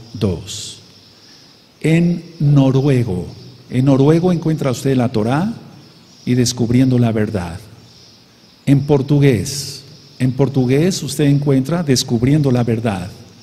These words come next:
En italiano, encuentra usted, en italiano, Descubriendo la Verdad. En francés,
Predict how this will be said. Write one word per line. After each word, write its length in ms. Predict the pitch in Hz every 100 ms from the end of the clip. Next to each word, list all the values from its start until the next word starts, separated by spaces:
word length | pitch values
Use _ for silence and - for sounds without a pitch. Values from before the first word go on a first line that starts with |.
| - - - - - _ _
En 140 | 131 139
italiano, 680 | 139 131 135 143 123 98 82 - - - - -
encuentra 560 | 110 117 135 139 143 139
usted, 420 | 131 151 160 202 202 - - - -
en 140 | 131
italiano, 520 | 135 135 127 135 165 175
Descubriendo 680 | 131 - 117 123 135 131
la 100 | 123
Verdad. 420 | 120 113 104 85 - - - - - _ _ _ -
En 200 | 135 131
francés, 880 | 120 131 127 120 147 185 214 - -